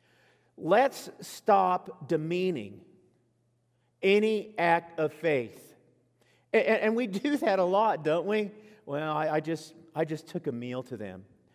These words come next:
Oh, I, I just, I just sent a card," or I,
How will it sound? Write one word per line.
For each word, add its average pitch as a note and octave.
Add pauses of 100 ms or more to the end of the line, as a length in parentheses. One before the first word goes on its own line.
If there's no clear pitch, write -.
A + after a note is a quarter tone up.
(120)
Oh, C#3+
I, D3+ (320)
I D#3
just, E3+ (240)
I D3+
just G3
sent F#3+
a F3
card," D3+
or A#2+
I, C3